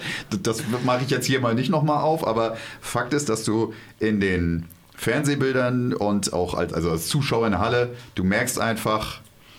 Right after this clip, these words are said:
Speaker 2: es wird gepfiffen und der Buzzer kommt danach.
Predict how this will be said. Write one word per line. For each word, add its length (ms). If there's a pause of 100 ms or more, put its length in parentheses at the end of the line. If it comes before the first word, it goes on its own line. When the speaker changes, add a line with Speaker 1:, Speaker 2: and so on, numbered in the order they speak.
(140)
Speaker 2:
es 120
wird 120
gepfiffen 640 (200)
und 120
der 60
Buzzer 200
kommt 180
danach. 440